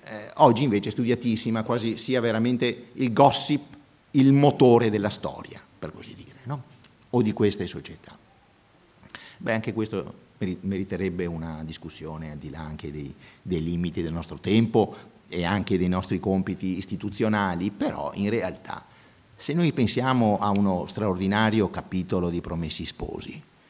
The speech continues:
in cui tutto passa voce per voce in questa società di villaggio, ed è quello che determina l'azione, beh, forse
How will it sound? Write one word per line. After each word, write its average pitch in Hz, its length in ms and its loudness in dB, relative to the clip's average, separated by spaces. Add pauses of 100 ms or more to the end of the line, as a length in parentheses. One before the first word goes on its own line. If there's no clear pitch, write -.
(300)
in 120 160 4
cui 113 300 2
tutto - 380 0
passa 98 640 -2 (960)
voce 117 500 4
per 104 180 -4
voce 101 440 2
in 98 140 0
questa 98 280 -2
società 92 460 -4
di 95 120 -2
villaggio, 80 840 -6 (340)
ed 131 140 0
è 117 100 2
quello 131 340 10
che 131 120 4
determina 104 680 2
l'azione, 76 760 -6 (260)
beh, 311 240 -2
forse - 600 -4